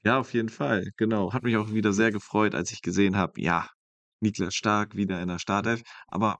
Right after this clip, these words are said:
man muss sagen, die Werder-Abwehr, die war nicht sehr gefragt. Die war nicht sehr gefragt, weil es waren kaum Ideen da von Frankfurt. Die haben irgendwie ganz komisch das Spiel verlagert. Erst hab ich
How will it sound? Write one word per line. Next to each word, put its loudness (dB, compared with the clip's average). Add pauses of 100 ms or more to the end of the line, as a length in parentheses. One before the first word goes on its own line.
man -2
muss -2
sagen, 2
die 0
Werder-Abwehr, 0
die -4
war 0
nicht -6
sehr 0
gefragt. -6 (160)
Die -8
war 2
nicht -4
sehr -2
gefragt, -4
weil 2 (720)
es -10
waren 2
kaum -2
Ideen -2
da 0
von -6
Frankfurt. -2 (420)
Die 0
haben 0
irgendwie 0
ganz -2
komisch -2
das 0
Spiel 0
verlagert. 0
Erst 0
hab -2
ich -4